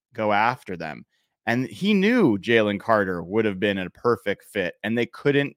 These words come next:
get themselves to feel okay drafting him. I think John Schneider, as soon as he took Devin Witherspoon, was like,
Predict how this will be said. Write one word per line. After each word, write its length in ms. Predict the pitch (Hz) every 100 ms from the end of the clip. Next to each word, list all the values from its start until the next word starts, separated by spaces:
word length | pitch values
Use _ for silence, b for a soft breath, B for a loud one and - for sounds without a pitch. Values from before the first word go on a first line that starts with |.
| _
get 240 | 117 107
themselves 500 | 117 107 110 104 101 -
to 140 | 98 - _
feel 180 | 113 104
okay 300 | 98 - 98
drafting 480 | 107 147 160 - 92
him. 260 | 85 87 - _ _ _ _ _ _ _
I 140 | 120 151
think 180 | 170
John 220 | 127 120 113
Schneider, 320 | 123 110 98
as 100 | -
soon 220 | - 143
as 80 | 139
he 100 | 127
took 160 | 120
Devin 280 | 104 104 98
Witherspoon, 580 | 92 92 87 - 90 87
was 160 | 87 85
like, 340 | 82 82 _